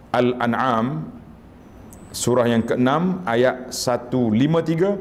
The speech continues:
Allah Ta'ala sebut, "Wa anna hadha sirati mustaqima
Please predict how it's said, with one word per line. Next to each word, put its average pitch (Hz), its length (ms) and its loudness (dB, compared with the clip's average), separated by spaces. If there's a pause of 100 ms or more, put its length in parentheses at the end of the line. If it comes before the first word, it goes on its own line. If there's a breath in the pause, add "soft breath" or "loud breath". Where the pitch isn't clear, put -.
(1400 loud breath)
Allah 127 160 2
Ta'ala 127 160 4
sebut, 131 240 0
"Wa 120 320 2
anna 165 320 0
hadha 131 400 2
sirati 131 640 2
mustaqima 123 1040 0